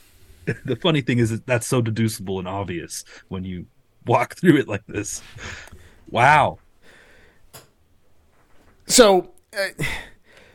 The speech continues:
Speaker 2: Mark, I love it. I love it. But, uh, I've seen some of the evidence that Mike Lindell has on the proof of the tw-, stolen twenty twenty election.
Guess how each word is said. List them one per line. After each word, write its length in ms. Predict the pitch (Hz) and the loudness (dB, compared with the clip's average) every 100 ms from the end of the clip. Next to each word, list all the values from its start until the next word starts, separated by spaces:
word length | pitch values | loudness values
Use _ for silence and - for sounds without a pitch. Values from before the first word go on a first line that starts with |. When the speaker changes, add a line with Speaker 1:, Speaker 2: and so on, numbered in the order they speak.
| _ - | _ 6
Speaker 2:
Mark, 300 | 180 196 - | 6 6 4
I 100 | 165 | 4
love 320 | 147 156 165 | 4 6 8
it. 160 | 165 160 | 6 4
I 60 | 143 | 0
love 260 | 143 151 147 | 4 4 4
it. 240 | 151 - | 2 2
But, 320 | 143 131 - | 0 0 2
uh, 160 | 135 120 | 2 4
I've 220 | 139 139 | 2 2
seen 400 | - 160 156 151 | 0 2 0 0
some 240 | - 156 143 | 2 2 2
of 40 | |
the 140 | 135 | 2
evidence 280 | 135 135 127 | 2 0 -4
that 80 | 131 | -6
Mike 220 | 120 120 | -6 -8
Lindell 340 | 120 117 117 110 | -8 -8 -8 -8
has 440 | 120 113 110 110 | -8 -6 -6 -4
on 120 | 110 | -4
the 80 | 110 | -4
proof 340 | - 131 117 117 | -6 -4 -4 -6
of 120 | 101 | -10
the 100 | 107 | -12
tw-, 260 | - - | -12 -12
stolen 320 | - 123 117 110 | -10 -6 -6 -6
twenty 160 | 113 | -8
twenty 200 | 107 110 | -8 -10
election. 500 | 95 107 110 117 107 | -10 -10 -10 -12 -12